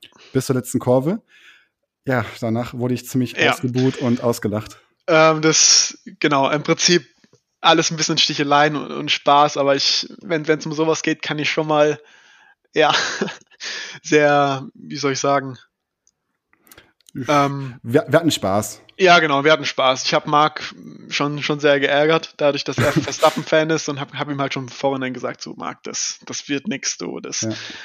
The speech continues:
Speaker 2: hab dem da schon irgendwie Druck, versucht, Druck aufzubauen für die ganzen Verstappen-Fans. Marc meinte immer so, "Was am Ende knallt die Peitsche", hast du mal gesagt oder so, ne?
Speaker 1: Ja, ich hab gesagt, "Warte mal ab."
Speaker 2: "Warte mal ab,
Speaker 1: Ähm,
Speaker 2: warte mal ab."
Speaker 1: genau.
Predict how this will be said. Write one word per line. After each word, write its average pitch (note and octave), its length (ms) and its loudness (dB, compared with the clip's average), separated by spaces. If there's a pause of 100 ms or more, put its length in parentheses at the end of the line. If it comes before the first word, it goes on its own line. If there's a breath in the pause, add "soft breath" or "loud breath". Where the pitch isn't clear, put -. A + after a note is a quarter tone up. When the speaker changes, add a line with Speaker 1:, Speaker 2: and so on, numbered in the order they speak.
(160 loud breath)
Speaker 2:
hab - 120 -8
dem D3 140 -2
da D3 140 2
schon D3 200 0
irgendwie D3 260 -6
Druck, D#3 240 -4
versucht, C#3+ 320 -8
Druck E3 160 0
aufzubauen D3+ 680 2 (120)
für C#3 160 -8
die C3+ 60 -2
ganzen C#3+ 220 -6
Verstappen-Fans. D3 800 -4 (460 soft breath)
Marc D3 260 2
meinte D3 240 0
immer D3 160 0
so, C#3+ 260 0 (300)
"Was D3+ 140 -6
am D3 100 0
Ende D#3 220 2
knallt C3+ 220 -4
die A2+ 60 -10
Peitsche", B2+ 320 -2
hast B2+ 140 -8
du C3 60 -10
mal B2+ 120 -6
gesagt C3 360 -6
oder C3 160 -4
so, B2+ 180 -8
ne? C#3 160 -10 (160)
Speaker 1:
Ja, D3 240 2
ich E3 100 0
hab D#3+ 80 -4
gesagt, D3+ 380 0
"Warte D3 240 0
mal B2+ 180 0
ab." - 200 -8 (320 loud breath)
Speaker 2:
"Warte D3 260 0
mal C#3+ 140 4
ab, B2 60 2
Speaker 1:
Ähm, A#2 60 -2
Speaker 2:
warte C3+ 200 0
mal B2+ 140 -4
ab." B2+ 80 -2
Speaker 1:
genau. A#2+ 240 -2